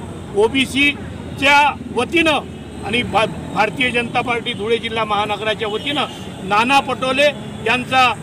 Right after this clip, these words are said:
जोडो मारो आंदोलन करून त्यांनी या घटनेमध्ये आपला राजीनामा देऊन "मी पुरोगामी तत्वाला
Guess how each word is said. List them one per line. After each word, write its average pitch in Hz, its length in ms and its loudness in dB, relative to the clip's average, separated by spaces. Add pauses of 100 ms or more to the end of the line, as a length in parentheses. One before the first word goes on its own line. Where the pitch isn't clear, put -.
(160)
जोडो 277 260 4
मारो 285 260 2 (360)
आंदोलन 254 380 2
करून 240 320 0 (420)
त्यांनी 294 420 4 (500)
या 294 180 6
घटनेमध्ये 262 760 0 (420)
आपला 262 460 4
राजीनामा 254 680 0
देऊन 277 340 0 (300)
"मी 277 280 4
पुरोगामी 269 680 0
तत्वाला 247 720 2